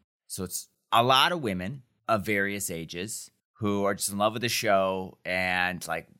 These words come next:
are going to Gilmore Girl themed events. There was a lot of Gilmore Girl trivia. They had,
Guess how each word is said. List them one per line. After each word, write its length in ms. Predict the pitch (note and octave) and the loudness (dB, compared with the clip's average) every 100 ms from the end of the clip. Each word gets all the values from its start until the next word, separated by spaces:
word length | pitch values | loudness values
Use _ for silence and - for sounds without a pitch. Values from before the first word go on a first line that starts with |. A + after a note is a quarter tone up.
| _ | _
are 100 | G#2+ | -6
going 380 | F#2+ G#2 G#2 G#2 | -2 0 0 -2
to 100 | G#2 F#2+ | -4 -6
Gilmore 360 | G#2 G2 G2 | -4 -4 -4
Girl 280 | F2 F2+ F2+ | -6 -6 -6
themed 340 | E2 F#2 F2 E2+ | -6 -8 -8 -6
events. 580 | F#2+ A2+ - - - _ _ _ G#2+ | -2 -2 -2 -10 -12 _ _ _ 0
There 140 | C#3 | 2
was 140 | B2+ | 4
a 40 | G2+ | 2
lot 260 | G2+ A2 A#2+ | 4 4 4
of 80 | G2+ | -2
Gilmore 260 | A2+ G#2 | -2 -2
Girl 200 | F2+ F#2 D#2+ | -4 -8 -6
trivia. 840 | - G3 F3 E3 D3+ C#3 C3 A2+ | -4 -4 0 2 4 4 2 -2
They 140 | G2 G2 | -6 -4
had, 500 | F#2 E2 D#2+ - | -2 0 -2 -8